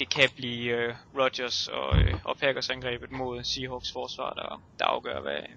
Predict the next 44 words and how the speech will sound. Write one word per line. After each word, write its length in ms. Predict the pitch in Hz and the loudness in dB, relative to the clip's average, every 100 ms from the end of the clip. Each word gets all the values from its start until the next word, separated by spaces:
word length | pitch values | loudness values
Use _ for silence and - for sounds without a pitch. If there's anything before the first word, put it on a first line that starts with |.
| - | 2
hvad 120 | 135 | 4
det 100 | 135 | 6
her 140 | 135 131 | 4 0
det 140 | 127 | 0
ender 140 | 127 123 | -4 -8
med. 240 | 117 120 | -10 -12
For 340 | - 123 123 - - - - - - - - - - - - | -8 -8 -8 -10 -16 -12 -12 -12 -14 -16 -18 -20 -20 -20 -6
i 60 | 180 | -4
det 100 | 160 | 4
første 320 | 190 185 170 | 6 6 4
møde 240 | 156 160 151 | 0 2 4
i 40 | |
år, 260 | 147 127 120 - | 4 2 -2 -14
i 300 | - 139 135 - | -10 -10 -10 -10
week 200 | 147 135 | -8 -6
one, 240 | 147 139 143 - - | -4 -4 -6 -16 -14
øh, 140 | 156 147 - - | -14 -14 -18 -14
meget 240 | - 143 147 | 0 2 2
passende, 320 | 156 147 143 | 2 0 -2
at 100 | 139 | -4
den 140 | 143 | -2
kamp, 220 | 143 139 147 | 2 0 2
der 60 | |
åbnede 280 | 147 151 139 | -4 -4 -4
sæsonen, 300 | - 139 135 | -2 -2 -2
også 260 | 131 - 135 | -6 -4 -4
er 80 | |
den, 240 | 135 139 135 | -4 -6 -6
der, 260 | 131 135 135 - - - - - - - - | -6 -8 -12 -18 -20 -20 -20 -20 -20 -16 -6
der 80 | 135 | -2
lukker 440 | 151 147 135 131 147 | 0 2 0 0 -4
N 80 | 147 | -2
F 20 | |
C-konferencen, 840 | - 151 147 143 143 143 143 139 135 | -2 -2 -4 -6 -6 -6 -8 -10 -10
øh, 240 | - - - - - - - - | -12 -14 -16 -18 -20 -20 -20 -6
Seahawks 520 | - 165 151 151 - | -2 -2 0 -2 -2
mod, 160 | 151 143 - | -4 -6 -8
mod 160 | 156 147 | -6 -2
Packers, 520 | - 151 156 156 - | 2 2 4 4 4
øh, 400 | - - 143 143 | 4 -2 -2 0
der 120 | 151 | 2
vandt 260 | 147 147 143 | 4 2 0
de 60 | 139 | -8
jo 360 | 135 135 135 | -6 -6 -8